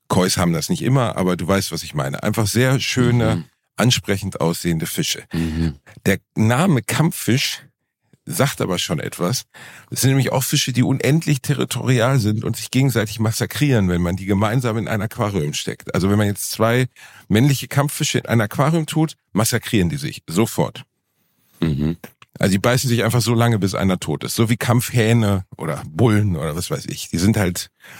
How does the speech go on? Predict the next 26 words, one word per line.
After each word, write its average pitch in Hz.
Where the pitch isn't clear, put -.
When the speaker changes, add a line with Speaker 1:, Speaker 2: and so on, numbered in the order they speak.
Speaker 1:
super 110
territorial. 71
Und 139
dann 185
habe 113
ich 104
mir 95
dieses 82
Aquarium 139
gekauft. 123
Ich -
habe -
wirklich -
mich -
an -
alles 135
gehalten, 113
an 95
das 98
man 92
sich 85
halten 104
kann. 101
Ich -
habe, 90
ähm, 85